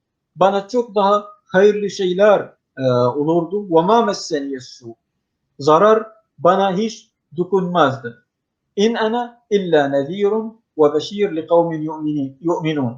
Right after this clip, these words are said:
"Ben iman eden bir topluluk, bir kavim, bir, e, cemaat için sadece ve sadece uyarıcı ve, e, müjdeleyici bir, e, insan."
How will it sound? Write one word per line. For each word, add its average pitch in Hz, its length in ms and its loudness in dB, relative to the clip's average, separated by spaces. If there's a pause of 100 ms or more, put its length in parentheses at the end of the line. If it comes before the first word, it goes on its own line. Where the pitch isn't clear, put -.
(100)
"Ben 226 280 2 (300)
iman 170 440 2
eden 175 400 2 (180)
bir 156 160 2
topluluk, 156 800 0
bir 147 260 0
kavim, 123 400 0
bir, 165 200 0 (400)
e, 131 360 2
cemaat 185 600 2
için 208 500 -10
sadece 196 760 4
ve 190 140 2
sadece 165 560 0 (360)
uyarıcı 170 680 0 (160)
ve, 175 380 0 (260)
e, 139 220 4 (160)
müjdeleyici 175 880 -4 (200)
bir, 170 260 0 (360)
e, 135 380 2
insan." 147 640 -2